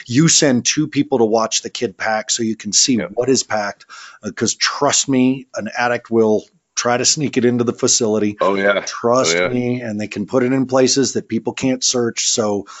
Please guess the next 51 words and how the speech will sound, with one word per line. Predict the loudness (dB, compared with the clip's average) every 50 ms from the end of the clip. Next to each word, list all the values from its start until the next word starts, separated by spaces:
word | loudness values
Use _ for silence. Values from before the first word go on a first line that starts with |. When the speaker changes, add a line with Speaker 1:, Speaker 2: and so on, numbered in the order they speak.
| -18 -18 -20 -20 _ _ -18 -18 -16 _ -6 -2
Speaker 1:
either | 2 2 2 4 2 2 0
people | 0 -2 -4 -2 2 2 4
are | 4 4
watching | 6 6 4 4 4 2 2 2 2 2 2 0
or | 0 2 4 4 4
you | 4 2 -2
don't | 0 2 2 2 4 4
even | 4 2 2 2 4
go | 4 4 4
to | 4
the | 2 0
room. | 0 2 2 2 2
You've | 2 0 -2
already | -4 -2 0 2 2 2 2 2 -2
packed | -2 -2 -2 -4 -4 -4 -6 -6
something | -6 -4 -2 -2
else | -2 -2 -2 -4
you | -4 -4
need | -4 -4 -2
later. | -2 0 2 2 4 4 2 2 0 -6 -14 -18 -18 -18 -18 -20 -20 -20 -20 -20 -20 _ -2
Um, | 2 4 4 4 2 0 -2 -6 0 2
but | 2 4
you | 6 6 6 8
walk | 6 6 4 4 4
out | 4 4 4 4
that | 4 2 2 0
door | 0 2 2 2 2 2
when | 0 -2 -2 -2
the, | -2 -2 -2 -4 -6
when | -4 -2 -2 -2
the | -2 -4
kid | -4 -4 -4 -2 -2
says | -2 -2 -2 -4 -2
yes. | -4 -4 -4 -4 -4 -4 -4
If | -2 -2
the, | -2 -2 -2
if | 0
the | 0 2 2
addict | 4 4 2 2 2 2
says, | 2 2 0 0
"All | -2 -2
right, | -2 -2 -2 -4 -6
you're | -6 -4 -2
right, | -2 -2 -2 -4
I | -4
need | -4 -4 -4 -6
help, | -6 -8 -6 -6 -6 -6 -6 -8 -8
I'll | -8 -6
do | -2 -2 -2 -2
this | 0 -2 -4 -4 -4
right | -4 -4 -4 -6